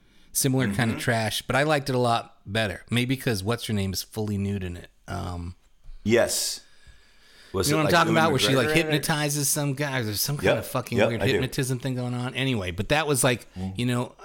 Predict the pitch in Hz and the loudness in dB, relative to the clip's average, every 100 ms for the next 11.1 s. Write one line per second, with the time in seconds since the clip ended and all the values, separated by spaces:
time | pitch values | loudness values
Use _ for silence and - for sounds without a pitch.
0 | - 139 - - 123 - 143 135 151 143 | -8 -4 -4 -2 -4 -2 -4 0 0 2
1 | 156 143 139 135 113 - 143 - 139 131 | 2 2 2 0 0 0 -2 0 2 2
2 | 123 123 113 - 104 110 113 113 101 95 | 2 0 -2 -2 -2 -2 0 0 0 -2
3 | 87 - 104 104 - _ - - 120 101 | -4 -4 -4 -4 -10 _ -20 -14 -10 -10
4 | 135 - 110 104 98 104 104 98 98 - | -8 -4 -2 -2 -2 -2 0 0 -2 -4
5 | 90 85 98 98 - 85 87 92 98 113 | -6 -4 -4 -4 -6 -8 -6 -4 2 2
6 | 87 87 85 85 87 92 92 90 90 85 | 2 -4 -4 -4 -4 -2 -4 -4 -6 -8
7 | - _ _ 101 80 90 87 82 82 85 | -12 _ _ -16 -12 -12 -10 -12 -12 -14
8 | - - - - - 120 185 151 - - | -18 -20 -20 -20 -6 -4 -2 0 2 2
9 | 143 143 127 120 113 - 101 92 78 - | 2 2 2 2 2 2 0 0 0 -4
10 | - - - - - - 185 226 226 233 | -8 -6 -6 -4 -2 4 6 6 4 2
11 | 214 | 2